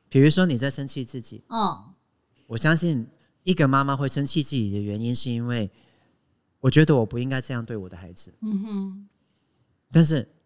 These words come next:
Speaker 1: 反过头来问自己，“我是不是当下也已经尽力了？如果其实我一直以来都已经是这么尽力的在教养我的孩子，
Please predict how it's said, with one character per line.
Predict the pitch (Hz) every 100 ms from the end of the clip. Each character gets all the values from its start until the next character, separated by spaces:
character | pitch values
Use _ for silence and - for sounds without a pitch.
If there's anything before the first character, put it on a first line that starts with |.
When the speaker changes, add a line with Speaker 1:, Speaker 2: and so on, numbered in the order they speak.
| _
Speaker 1:
反 | 110
过 | 139 160
头 | 135
来 | 117
问 | 123 127
自 | 123
己 | 110 98 - _ _ _ _ _ _ _ _ _
，“我 | 117
是 | 110 165
不 | 135
是 | 143
当 | 131 131
下 | 135 123
也 | 113
已 | 110
经 | 98 110
尽 | 104 107
力 | 107 90
了？ | 82 - _ _ _ _ _
如 | 143
果 | 196 139
其 | - 156
实 | - 180
我 | 123 _
一 | -
直 | - - 151
以 | 135
来 | 101 113
都 | 135
已 | 147 107
经 | 123
是 | 123 131 -
这 | - 302 320
么 | 294 226 165
尽 | 139 - - 247 196
力 | 190 185
的 | 147
在 | 127 160 143
教 | - 151
养 | 127 123
我 | 104
的 | 104
孩 | 101 104
子， | 104 104